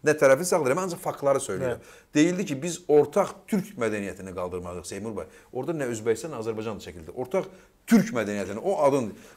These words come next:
Speaker 1: bu iki. Üçüncüsü, bu gün Azərbaycan, e, bu bölgədə dominant ölkəyə çevrilib, özünüz də deyirsiniz də, çevrilib və bizim də, yenə də deyirəm ki, bu məqamlarda nə iqtidar, nə müxalifət, nə də jurnalistikanın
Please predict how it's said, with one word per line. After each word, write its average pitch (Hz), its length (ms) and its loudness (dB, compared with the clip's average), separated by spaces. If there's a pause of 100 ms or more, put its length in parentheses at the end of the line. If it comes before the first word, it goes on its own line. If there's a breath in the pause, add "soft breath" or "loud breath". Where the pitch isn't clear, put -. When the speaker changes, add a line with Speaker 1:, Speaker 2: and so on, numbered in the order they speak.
Speaker 1:
bu 240 120 0
iki. - 420 -4
Üçüncüsü, 156 540 -2 (440 loud breath)
bu 202 40 0
gün 233 180 4
Azərbaycan, 165 800 8 (420 soft breath)
e, 117 40 0 (400)
bu 185 160 2 (120)
bölgədə 127 480 6
dominant 165 340 6
ölkəyə 156 260 2
çevrilib, 117 320 0
özünüz 127 280 -4
də 92 80 -10
deyirsiniz 85 360 -12
də, 113 80 -6
çevrilib 139 460 -4
və 147 140 2
bizim 175 280 -2
də, 107 160 4 (100)
yenə 151 220 4
də 107 100 -2
deyirəm 104 220 -2
ki, 110 120 -12
bu 185 60 -2
məqamlarda 110 560 0
nə 165 220 -2
iqtidar, 117 420 0
nə 165 160 0
müxalifət, 139 480 2
nə 175 140 -2
də 131 100 0
jurnalistikanın 139 760 -2